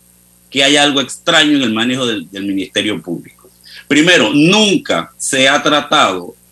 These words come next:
en ninguno de los dos casos la situación tomando en cuenta la importancia de la vulnerabilidad de las víctimas. Tomar unas personas con cierta, ya, ya con catalogadas de acuerdo a los estándares médicos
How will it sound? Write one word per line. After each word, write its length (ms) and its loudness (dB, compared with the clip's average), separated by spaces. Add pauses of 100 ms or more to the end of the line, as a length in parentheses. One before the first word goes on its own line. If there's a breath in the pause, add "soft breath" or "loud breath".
en 200 4
ninguno 320 4
de 60 4
los 120 -2
dos 200 -2
casos 360 -4
la 140 0
situación 800 -4 (680 loud breath)
tomando 360 4
en 120 6
cuenta 380 0
la 160 4
importancia 960 2
de 120 0
la 120 0
vulnerabilidad 1300 -2 (100)
de 120 -8
las 240 -8
víctimas. 760 -6 (560)
Tomar 400 2
unas 220 0
personas 760 -4 (580)
con 180 -6
cierta, 720 0
ya, 260 -6
ya 240 0
con 140 -6
catalogadas 720 -2
de 60 -2
acuerdo 640 -6
a 80 -8
los 140 -8
estándares 520 0
médicos 520 -2